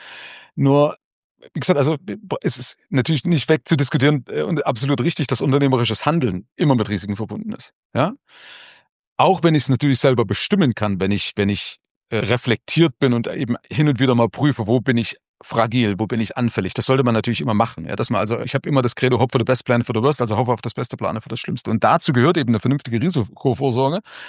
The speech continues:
Und das ist natürlich auch Kernelemente eben meiner, meiner Beratung beziehungsweise meines bewährten Fünf-Schritte-Systems. Also Beispiel, dass ich Transparenz schaffe, dass ich weiß, wo geht mein Geld genau hin, weißt du? Also, dass ich halt,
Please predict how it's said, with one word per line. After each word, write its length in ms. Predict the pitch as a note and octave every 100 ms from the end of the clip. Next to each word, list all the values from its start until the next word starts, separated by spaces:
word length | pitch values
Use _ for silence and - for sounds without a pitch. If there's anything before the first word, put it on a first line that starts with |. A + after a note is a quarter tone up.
| -
Und 100 | A2+
das 80 | C#3
ist 40 | C#3
natürlich 220 | B2+ C#3+
auch 120 | B2+
Kernelemente 600 | - C#3+ C3 B2+ C3+ B2+
eben 180 | A#2+ A#2
meiner, 260 | A2+ A#2 A2+
meiner 240 | A2+ A2+
Beratung 340 | F2+ G#2+ C3
beziehungsweise 500 | A#2+ G#2+ A2+ A2+ G#2+
meines 200 | G#2 A2+ -
bewährten 280 | G#2 G#2+
Fünf-Schritte-Systems. 760 | G#2 G#2+ - E3+ F#2 - G2+ G#2
Also 180 | - G2+
Beispiel, 720 | F2 D#3+ - - D#3 E3+ E3+ _ - - _ _ _ -
dass 160 | B2
ich 120 | C#3
Transparenz 720 | - C#3 C#3+ - G2 D3 E3
schaffe, 360 | - D#3+ - A2+
dass 160 | A#2+ B2
ich 140 | -
weiß, 500 | A2+ C3+ C3 - - _ _ _ _ _ _ _ _ -
wo 200 | D3 C#3+
geht 240 | E3+ D#3+
mein 220 | C#3+ C#3+
Geld 260 | D3 C#3+ -
genau 260 | D3 C3+
hin, 260 | C#3+ D3+ F2
weißt 300 | A2 E2 -
du? 120 | F3 -
Also, 180 | A2+ A#2+
dass 160 | A#2
ich 120 | C3+ C3+
halt, 260 | C3+ -